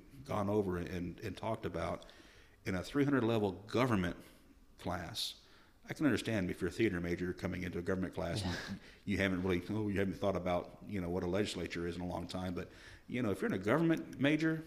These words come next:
Speaker 1: and you're coming in, you don't understand the, you know, the, the basic tenets of our government, something's wrong.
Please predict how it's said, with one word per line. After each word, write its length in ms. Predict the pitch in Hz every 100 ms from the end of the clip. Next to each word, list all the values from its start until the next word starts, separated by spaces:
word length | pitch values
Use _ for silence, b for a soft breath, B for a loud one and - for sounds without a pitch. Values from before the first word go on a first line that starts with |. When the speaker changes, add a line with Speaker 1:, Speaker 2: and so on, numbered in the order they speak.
| - -
Speaker 1:
and 100 | 104
you're 80 | 127
coming 320 | 139 139 135
in, 160 | 139 131
you 100 | 113
don't 100 | 135
understand 500 | 127 - 123 127 101
the, 180 | 101
you 80 | 104
know, 80 | 92
the, 120 | 92
the 160 | 98 90
basic 520 | - 104 123 120 - -
tenets 300 | 120 117 95
of 100 | 101
our 100 | 98
government, 440 | 98 110 131 139 - - - - - - - - - B B B B B - - - - - -
something's 320 | - 160 104
wrong. 300 | 90 - -